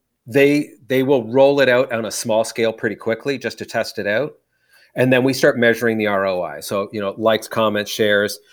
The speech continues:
who the audiences, uh, are that they're engaging with, et cetera.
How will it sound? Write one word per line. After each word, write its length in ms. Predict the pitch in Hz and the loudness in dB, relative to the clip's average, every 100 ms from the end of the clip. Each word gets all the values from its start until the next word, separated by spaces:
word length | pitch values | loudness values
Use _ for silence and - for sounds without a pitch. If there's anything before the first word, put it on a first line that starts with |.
| _ | _
who 220 | - 131 | -4 -2
the 120 | 123 117 | 2 4
audiences, 640 | 107 113 107 117 101 - - | 4 2 -2 -4 -6 -10 -8
uh, 140 | 110 101 123 | -4 -4 2
are 180 | 107 | 2
that 160 | 110 107 | 4 0
they're 140 | 104 | 0
engaging 420 | 101 104 101 104 101 | -4 -2 -4 -4 -4
with, 240 | 101 - | -4 -4
et 80 | 90 | -6
cetera. 400 | 104 90 98 | -4 -2 -4